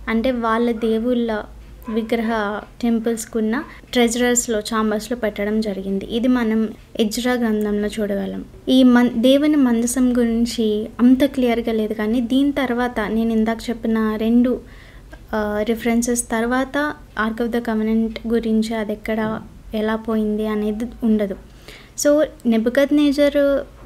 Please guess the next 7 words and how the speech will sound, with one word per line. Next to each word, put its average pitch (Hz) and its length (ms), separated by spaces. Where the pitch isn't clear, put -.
సామాన్లన్నీ, 233 760
టెంపుల్కి 233 440
సంబంధించిన 220 600
సామాన్లన్నీ 226 680
తీసుకెళ్తున్నప్పుడు 220 1080
టెంపుల్కి 262 400
సంబంధించిన 226 840